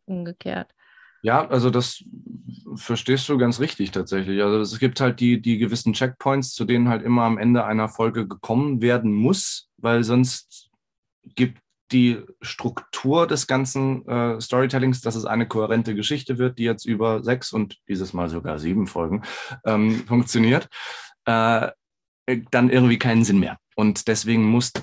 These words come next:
Speaker 2: dieser Checkpoint da sein. Aber, äh, klassisches Beispiel, erste Staffel, Folge zwei war das. Quenya muss zusammen mit meiner Rolle Hagen aus Andergast fliehen. Mehr sag ich jetzt erstmal nicht.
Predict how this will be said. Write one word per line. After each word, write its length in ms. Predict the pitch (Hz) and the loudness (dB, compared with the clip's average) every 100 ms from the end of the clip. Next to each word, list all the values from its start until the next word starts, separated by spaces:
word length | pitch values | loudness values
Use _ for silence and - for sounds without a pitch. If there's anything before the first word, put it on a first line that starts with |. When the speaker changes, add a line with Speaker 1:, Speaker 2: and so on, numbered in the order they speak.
| - | -2
Speaker 2:
dieser 220 | 110 104 | 0 0
Checkpoint 540 | - 151 - 139 123 117 | 0 -6 -2 2 2 2
da 180 | 113 | 0
sein. 380 | 95 87 82 85 _ | 0 -2 -2 -6 _
Aber, 520 | 98 98 98 101 98 - | -4 0 2 2 -2 -6
äh, 360 | - 98 95 95 - _ - - - - - - | -8 -6 -6 -8 -12 _ -20 -16 -14 -14 -16 -2
klassisches 520 | 131 147 147 131 127 | 0 0 -2 -2 -2
Beispiel, 640 | 107 123 131 131 131 127 123 | 0 0 0 2 4 2 2
erste 340 | 123 127 131 | -2 -2 -6
Staffel, 640 | 127 113 113 123 120 120 _ | -2 -2 0 0 2 0 _
Folge 460 | - 113 113 104 - | -8 -2 0 0 -4
zwei 480 | - - 101 147 156 | -8 -2 0 2 2
war 160 | 147 | 2
das. 360 | 147 147 143 - - - - - _ - | 2 0 -4 -12 -20 -20 -20 -20 _ -2
Quenya 520 | 127 143 139 131 131 | 2 4 4 4 2
muss 340 | 107 117 117 - | 0 0 -2 -6
zusammen 500 | 117 107 113 113 110 | -2 0 2 2 2
mit 280 | 104 101 - | -2 -4 -2
meiner 260 | 113 117 | 2 2
Rolle 320 | 104 113 110 | 2 0 0
Hagen 460 | 101 104 107 110 - | 2 0 2 -2 0
aus 160 | 101 95 | -4 -2
Andergast 540 | 92 90 85 85 - | -2 -2 -4 -8 -10
fliehen. 400 | - 80 67 - _ _ _ _ _ _ _ _ _ _ _ _ _ _ - _ | -10 -8 -8 -12 _ _ _ _ _ _ _ _ _ _ _ _ _ _ -20 _
Mehr 160 | 85 85 | -6 -4
sag 200 | 80 73 | -4 -6
ich 100 | - | -10
jetzt 160 | 78 71 | -10 -8
erstmal 300 | - 76 67 | -8 -8 -10
nicht. 280 | 62 - | -12 -18